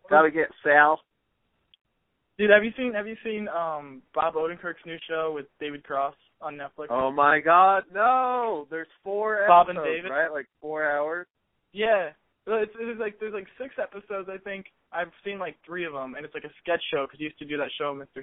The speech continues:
Speaker 1: Show.
Speaker 2: Oh
Speaker 1: It's
Speaker 2: yeah,
Speaker 1: hilarious.
Speaker 2: love it.
Speaker 1: It's hilarious.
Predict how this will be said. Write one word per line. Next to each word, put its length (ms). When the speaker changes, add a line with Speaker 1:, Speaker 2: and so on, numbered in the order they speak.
Speaker 1:
Show. 280
Speaker 2:
Oh 180
Speaker 1:
It's 120
Speaker 2:
yeah, 160
Speaker 1:
hilarious. 480
Speaker 2:
love 120
it. 60
Speaker 1:
It's 80
hilarious. 460